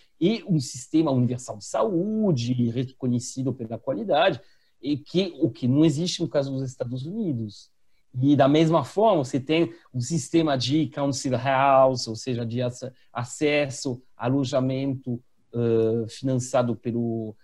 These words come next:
pelo Estado, parcialmente, pelo menos, que existe na Inglaterra, que tá sob ataque, que, de facto, tinha havido uma melhoria significativa,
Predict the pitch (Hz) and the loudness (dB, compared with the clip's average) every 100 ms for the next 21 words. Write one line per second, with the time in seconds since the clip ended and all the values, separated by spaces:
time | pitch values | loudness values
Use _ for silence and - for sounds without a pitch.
0 | _ _ 120 127 123 117 - - 147 165 | _ _ -8 0 0 0 -2 0 2 2
1 | 123 - 117 - 117 120 139 - 123 120 | 0 -6 -12 -6 -4 -4 -6 -8 -6 -6
2 | 113 156 202 135 - 147 160 - 131 123 | -4 -6 -4 -4 0 0 0 -4 -4 -4
3 | 120 - 220 - 202 - 269 262 185 135 | -4 -8 -8 -6 -4 0 0 0 -2 -2
4 | 127 123 117 - _ _ _ 117 123 123 | -4 -6 -10 -10 _ _ _ -10 -8 0
5 | 147 135 - 120 _ _ _ - - 233 | 0 0 -4 -10 _ _ _ -8 2 4
6 | 226 185 151 170 151 139 143 147 147 147 | 6 4 2 2 2 2 2 4 4 2
7 | 147 - 196 202 - 170 - - 170 156 | 0 -4 -4 -4 -4 -6 -6 -2 0 0
8 | 120 | -2